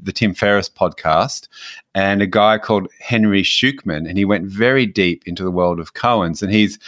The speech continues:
I guess, like a, a meditation master, a U K guy, really interesting backstory. But when he was nineteen, he had this, like, an awakening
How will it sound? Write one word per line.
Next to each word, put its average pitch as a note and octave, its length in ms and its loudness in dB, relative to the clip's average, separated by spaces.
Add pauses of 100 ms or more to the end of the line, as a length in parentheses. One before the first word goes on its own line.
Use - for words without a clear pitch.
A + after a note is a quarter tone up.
(320)
I G#2 140 2
guess, B2+ 320 -2
like G#2+ 260 2
a, F#2+ 380 4
a G2+ 100 0
meditation G2+ 800 2
master, F#2 760 0
a F2+ 100 -2
U G3+ 220 4
K G2 280 0
guy, F2+ 180 2
really G#2+ 280 2
interesting F2 500 -2
backstory. F2 680 -2 (320)
But A2 60 2
when E3 120 4
he G#3 80 4
was C#3 180 0
nineteen, G#2+ 880 2 (300)
he A2+ 100 -4
had C3 320 0
this, G#2+ 520 0
like, G2 240 0
an G#2+ 80 2
awakening A2 800 2